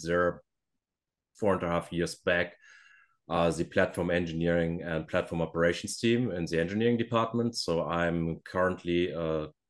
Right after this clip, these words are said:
senior staff software engineer, but actually do not any coding, uh, like developing microservices. So my day-to-day job is more likely, uh, being a subject matter expert, uh, for Azure,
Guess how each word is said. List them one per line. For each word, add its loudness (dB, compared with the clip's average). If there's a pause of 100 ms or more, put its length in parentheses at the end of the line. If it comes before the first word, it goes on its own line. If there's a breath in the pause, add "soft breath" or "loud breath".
senior 0
staff -2
software 0
engineer, 0
but -2 (460)
actually -4 (320)
do 2
not 2
any 0
coding, 2 (520 loud breath)
uh, 2
like 4
developing 2
microservices. -2
So 0
my 0
day-to-day 0
job -2 (100)
is -10
more -2
likely, -4
uh, -6 (100)
being -4
a -6
subject -4
matter -4
expert, -4 (300)
uh, -4
for -2
Azure, 2